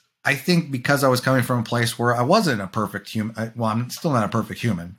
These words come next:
I'm always <laughs> working on that. I'm still obviously reading stuff to become effective. <laughs> But so I still have that mentality. Like, I gotta, I gotta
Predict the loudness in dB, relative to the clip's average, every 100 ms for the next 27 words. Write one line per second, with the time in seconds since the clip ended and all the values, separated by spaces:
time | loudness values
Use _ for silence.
0 | -12 0 2 2 2 2 2 0 0 -2
1 | -4 -4 -2 -4 0 0 0 -2 -4 -2
2 | 2 2 2 0 0 -2 -6 _ _ -16
3 | -14 -8 0 2 4 2 2 0 2 2
4 | 0 0 -14 _ -20 -16 -16 -14 -2 -2
5 | 0 2 2 0 -10 _ -20 -20 -18 -6
6 | 0 2 4 2 2 4 4 4 4 2
7 | 2 0 2 2 4 4 4 4 4 2
8 | 0 0 2 2 2 -2 -8 -4 0 0
9 | 0